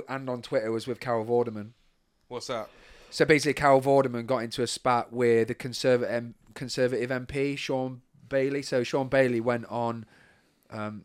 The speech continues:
Speaker 1: went on G B News and basically said that, I've, I've got it up, actually. He said, "On one hand, she's a serious political commentator, and then if you look at her Instagram, it's all pictures of her bum and boobs.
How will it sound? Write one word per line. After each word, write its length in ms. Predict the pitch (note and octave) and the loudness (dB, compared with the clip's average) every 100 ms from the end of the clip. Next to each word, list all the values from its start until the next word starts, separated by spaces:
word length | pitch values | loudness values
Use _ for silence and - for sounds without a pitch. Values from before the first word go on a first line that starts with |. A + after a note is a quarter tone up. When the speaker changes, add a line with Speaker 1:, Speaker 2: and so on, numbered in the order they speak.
| _ _ _ _ | _ _ _ _
Speaker 1:
went 180 | G#2+ A#2 | -12 -10
on 80 | A2+ | -8
G 180 | A#2+ A#2 | -6 -6
B 140 | A2 | -6
News 600 | A2 A#2 G#2+ G#2 G#2 - _ _ _ | -8 -8 -6 -8 -10 -14 _ _ _
and 160 | A2+ A2 | -12 0
basically 460 | B2+ A#2+ A2 A2+ | 2 2 -4 -6
said 400 | A2 A#2+ A2 G#2+ | -4 -2 -2 -2
that, 320 | A#2+ A2+ A2 - _ _ _ | -2 -2 -2 -6 _ _ _
I've, 160 | - G#2+ - | -14 -14 -12
I've 220 | A2+ G#2+ | -14 -12
got 160 | B2 A2 | -8 -6
it 60 | |
up, 100 | G2 G#2+ | -8 -10
actually. 420 | - F#2+ F#2 G#2+ _ _ _ _ _ _ _ _ | -14 -12 -12 -14 _ _ _ _ _ _ _ _
He 80 | A#2 | -2
said, 140 | C#3 C3+ | 0 2
"On 80 | |
one 180 | C#3+ D3 | 4 2
hand, 260 | C3 B2 A#2 | 0 -4 -4
she's 140 | B2 | -8
a 80 | B2 | -6
serious 380 | - B2 A#2+ A#2 | -2 0 0 -2
political 440 | - A#2 A2 - A2+ | -4 -4 -4 -8 -10
commentator, 680 | B2 A2+ A2 A#2 G2 G#2+ | -8 -10 -8 -8 -6 -6
and 100 | G#2+ | -6
then 140 | A2 A2+ | -6 -8
if 140 | - | -8
you 80 | A#2 | -8
look 140 | A2+ | -4
at 60 | G#2+ | -2
her 60 | A2+ | -2
Instagram, 480 | A#2 A#2+ A2+ G#2 | -2 -8 -8 -8
it's 140 | G#2 - | -8 -6
all 100 | G#2+ | -6
pictures 360 | - - A2+ | -6 -8 -8
of 80 | A2 | -8
her 60 | G#2 | -6
bum 200 | A#2 G#2+ | -6 -6
and 100 | G#2+ | -6
boobs. 480 | A#2 G#2 G2+ - | -4 -4 -6 -14